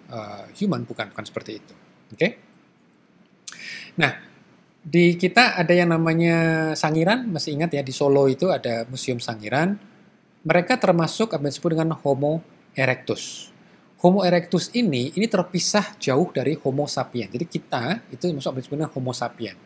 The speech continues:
Homo erectus itu sudah terpisah. Jadi artinya apa? Kita bukan, eh,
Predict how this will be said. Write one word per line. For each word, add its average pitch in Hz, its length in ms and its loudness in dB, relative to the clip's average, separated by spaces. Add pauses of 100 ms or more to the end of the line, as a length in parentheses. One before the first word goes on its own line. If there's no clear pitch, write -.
(100)
Homo 208 160 4
erectus 190 560 0
itu 151 160 -4
sudah 151 160 -2
terpisah. - 480 -6 (480)
Jadi 160 240 0
artinya 165 400 0
apa? 143 400 -4 (320)
Kita 208 400 0
bukan, 202 560 0 (320)
eh, 131 400 2